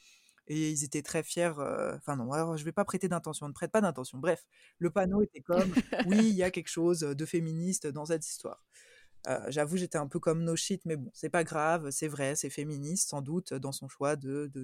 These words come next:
Speaker 1: tra-, travailler sur, euh, la reine Margot, et cetera. Euh, mais, euh, ensuite, c'était, oui, il y a des scènes, euh,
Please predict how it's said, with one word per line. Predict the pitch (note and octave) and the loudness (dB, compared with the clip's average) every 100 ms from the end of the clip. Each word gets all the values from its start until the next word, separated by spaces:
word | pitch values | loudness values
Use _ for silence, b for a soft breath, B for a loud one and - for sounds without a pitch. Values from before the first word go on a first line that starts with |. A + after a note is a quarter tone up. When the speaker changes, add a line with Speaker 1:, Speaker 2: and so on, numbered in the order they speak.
| - | -12
Speaker 1:
tra-, | - - - | -12 -12 -8
travailler | C#3+ C3 C#3+ | -4 -2 -2
sur, | - C3 - | -4 -6 -4
euh, | B2+ | -4
la | C3+ | -4
reine | C#3 C#3 | -4 -4
Margot, | B2 B2+ C#3+ D#3 | -8 -4 -2 0
et | C3 | -4
cetera. | - B2+ B2+ F3 B B B B - | -10 0 2 2 B B B B 0
Euh, | D#3+ D3+ D3+ C#3+ C3+ - - | 2 2 0 -6 -8 -14 -10
mais, | D3+ D#3 F#3 G#3 A3 - D3+ | -4 0 4 6 4 0 -2
euh, | C#3 C3 B2 B2+ - | 0 0 0 -2 -4
ensuite, | C#3+ G#3 G3+ | -4 -2 0
c'était, | E3 C3+ F3 F#3+ | -2 0 2 2
oui, | F3 G3 | 2 2
il | G3 | 2
y | D3+ | 0
a | |
des | C#3 C3+ | 0 0
scènes, | C3 E3+ F3+ E3 | 4 6 6 2
euh, | C3+ C#3 | 0 -2